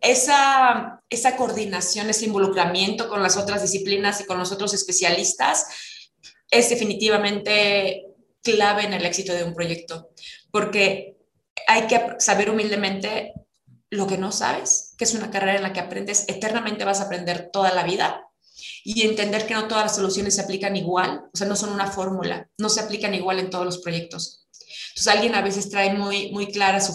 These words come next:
fórmula, pero en un espacio diferente no funciona. Entonces, es abrir la mente a salirte de, de las fórmulas y que también creo que es, forma parte de una evolución personal.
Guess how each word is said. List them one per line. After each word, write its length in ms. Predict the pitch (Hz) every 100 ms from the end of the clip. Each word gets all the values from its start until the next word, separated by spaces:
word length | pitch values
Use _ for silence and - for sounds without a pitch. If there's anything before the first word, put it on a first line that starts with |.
| -
fórmula, 600 | 185 185 180 95 92 - - _ _ _
pero 160 | 208 190
en 100 | 190
un 100 | 202
espacio 420 | - 208 196 202
diferente 460 | 190 185 180 180
no 100 | 185
funciona. 680 | 175 170 165 175 165 160 165 - - _ - - -
Entonces, 280 | - 202
es 120 | 202 -
abrir 300 | 202 214 220
la 80 |
mente 300 | 233 214 214
a 60 | 226
salirte 540 | - 185 196 190 214
de, 360 | 196 185 175 -
de 100 | 175
las 220 | 175 160 -
fórmulas 840 | 190 214 240 285 - - - _ _ _ _ _ _ - _ _ _ -
y 220 | 185 185
que 80 | 190
también 320 | - 185 202
creo 140 | 214 -
que 80 |
es, 180 | 180 - -
forma 300 | 202 208 202
parte 280 | 196 196
de 40 | 190
una 120 | 190
evolución 400 | 180 170 165 190
personal. 500 | 196 196 185 202 190